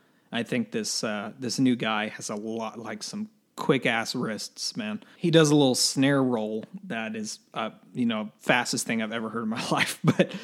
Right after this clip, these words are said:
at least to this point. <laughs> Uh, still pretty snare heavy and still pretty, you know, cymbal happy stuff. This album is pretty close to what their current sound would become,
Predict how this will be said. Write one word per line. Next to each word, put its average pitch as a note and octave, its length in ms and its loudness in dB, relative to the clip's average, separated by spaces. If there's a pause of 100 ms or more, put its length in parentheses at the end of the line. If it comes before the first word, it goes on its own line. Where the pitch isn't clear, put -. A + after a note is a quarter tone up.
(180)
at E3+ 100 2
least - 280 2
to B2+ 60 -6
this B2+ 240 -2
point. - 400 -8
<laughs> A#2 60 -2 (760)
Uh, A2+ 240 -2
still E3 320 4
pretty D3+ 320 4
snare B2+ 500 0
heavy A2+ 380 -2
and A2 140 -2
still A2 220 -4
pretty, G#2+ 420 -6 (180)
you - 120 -8
know, G2+ 100 -8
cymbal G#2+ 400 -2
happy G2+ 440 -8
stuff. G#2 460 -10
This E3+ 220 4
album F3 340 4
is D3+ 120 0
pretty E3+ 340 0
close D3 460 -2
to B2+ 280 0
what A#2+ 460 -2
their A2 380 -4
current C3+ 440 2
sound B2 440 2
would C3+ 240 -4
become, E3 640 0